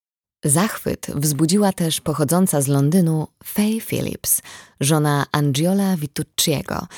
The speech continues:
pierwszego modela we Włoszech. Razem tworzyli jedyną w swoim rodzaju małżeńską parę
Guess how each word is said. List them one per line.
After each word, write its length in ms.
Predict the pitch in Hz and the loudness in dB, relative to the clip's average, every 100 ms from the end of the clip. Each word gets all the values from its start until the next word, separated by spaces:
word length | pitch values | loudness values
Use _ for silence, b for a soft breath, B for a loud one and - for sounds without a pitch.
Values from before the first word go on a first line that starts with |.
| B B | B B
pierwszego 440 | 170 151 - 190 | -2 0 0 2
modela 340 | 175 156 147 135 | 2 2 2 0
we 120 | 131 | -2
Włoszech. 600 | 135 - 143 - - - _ B B B - | -4 -6 -6 -10 -14 -20 _ B B B 2
Razem 540 | 170 185 - - - - | 4 4 0 -6 -8 -12
tworzyli 640 | - 151 143 147 151 147 - | -4 -2 0 0 0 -4 -4
jedyną 560 | 139 143 190 208 220 | -2 2 2 2 0
w 60 | 220 | -2
swoim 340 | - 151 143 | -2 0 2
rodzaju 640 | 135 135 135 127 147 - - - | 2 0 -2 -2 -4 -6 -8 -4
małżeńską 880 | 143 131 127 135 147 143 - 156 139 | 0 0 0 -2 -2 -2 -2 -4 -4
parę 440 | - - - - | -6 -6 -6 -8